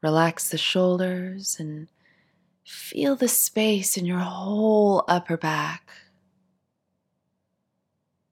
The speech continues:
Feel it expand as you inhale and settle as you exhale.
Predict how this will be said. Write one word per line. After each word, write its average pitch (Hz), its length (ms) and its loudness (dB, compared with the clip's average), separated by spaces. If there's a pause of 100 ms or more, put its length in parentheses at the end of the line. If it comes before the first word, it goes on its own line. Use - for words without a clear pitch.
(1300)
Feel - 380 -2
it 180 100 4
expand 208 880 0
as 180 160 -2
you 175 220 -4
inhale 185 920 -4 (2000)
and 202 120 -4
settle 170 760 0 (360)
as 180 180 -4
you 175 220 -6
exhale. 151 840 -6